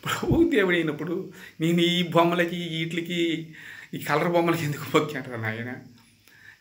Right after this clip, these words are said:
ప్రభు, నీ ఒక సాక్ష్యాన్ని చెప్పుకోవడానికి నాకు దయ చూపించు,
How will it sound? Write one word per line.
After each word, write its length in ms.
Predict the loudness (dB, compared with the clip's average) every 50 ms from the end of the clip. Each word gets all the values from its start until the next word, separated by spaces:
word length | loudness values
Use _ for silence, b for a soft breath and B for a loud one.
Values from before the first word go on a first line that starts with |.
| B _ -8
ప్రభు, 280 | -4 -4 -2 0 2
నీ 200 | 2 2 2 2
ఒక 200 | 2 0 -2 -4
సాక్ష్యాన్ని 600 | -4 -4 -2 -2 -2 -2 -4 -6 -6 -6 -6 -6
చెప్పుకోవడానికి 460 | -8 -10 -10 -10 -10 -8 -8 -8 -8 -8
నాకు 200 | -8 -8 -8 -8
దయ 120 | -10 -12
చూపించు, 600 | -12 -10 -12 -12 -12 -12 -14 -16 -16 -16 -18 -18